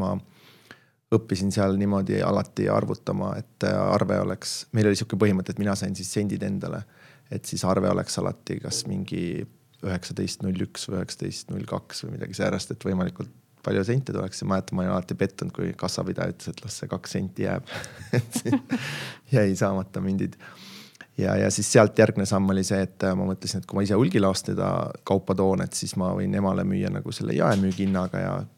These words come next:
sealt vahelt võtta. Et, et katsuda siis, äh, kuidagi niimoodi julgustada lapsi ettevõtlusesse, et see ei ole ju nagu, noh, põhimõtteliselt igaüks võib ju oma lastel lasta poes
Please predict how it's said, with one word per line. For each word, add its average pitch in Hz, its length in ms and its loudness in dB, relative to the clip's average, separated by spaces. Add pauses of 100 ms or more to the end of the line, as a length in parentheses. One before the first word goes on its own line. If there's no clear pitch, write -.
(100)
sealt 117 260 0
vahelt 95 300 0
võtta. - 260 -4 (640)
Et, - 400 -4
et 107 240 -6
katsuda 104 480 4
siis, 92 320 -2
äh, 98 240 2 (640)
kuidagi 92 600 0 (180)
niimoodi 92 400 0
julgustada 95 540 -2
lapsi 95 360 -4
ettevõtlusesse, 92 760 -4
et - 100 -4
see 98 80 2
ei 98 60 2
ole 92 100 2
ju 92 80 -2
nagu, 92 240 -2 (1200)
noh, - 160 -4
põhimõtteliselt 101 320 2
igaüks 101 260 4
võib - 140 -2
ju - 80 -4 (320)
oma 90 220 0
lastel 90 260 -2
lasta 90 280 -4
poes 92 280 0